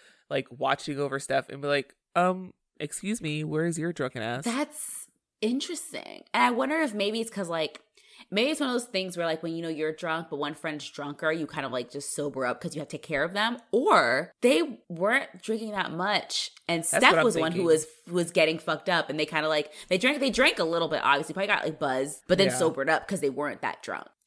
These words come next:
Speaker 1: Or they probably had the same experience as Steph is having at their cousin's wedding, and they've learned from it, like most people do after their <laughs> first terrible hangover, and they're like, "Steph's going too fast. Like, she needs, she, she, she doesn't,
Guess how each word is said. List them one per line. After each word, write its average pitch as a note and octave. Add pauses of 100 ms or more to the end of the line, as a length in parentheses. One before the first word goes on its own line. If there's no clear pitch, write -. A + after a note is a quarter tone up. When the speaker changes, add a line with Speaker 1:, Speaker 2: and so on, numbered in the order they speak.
Speaker 1:
Or D3+
they F3
probably A#3
had G#3
the G3
same F#3
experience F3+
as D#3+
Steph -
is F3
having B2+
at C3
their C3
cousin's C3+
wedding, C3
and B2
they've C3
learned C#3+
from A#2
it, B2+
like B2
most C3
people C3
do C#3
after -
their C3
<laughs> -
first - (100)
terrible C#3
hangover, C#3
and C3
they're C3
like, A#2+ (140)
"Steph's -
going C3
too C3
fast. C3+
Like, A2+
she -
needs, C#3+
she, -
she, -
she A3+
doesn't, C#3+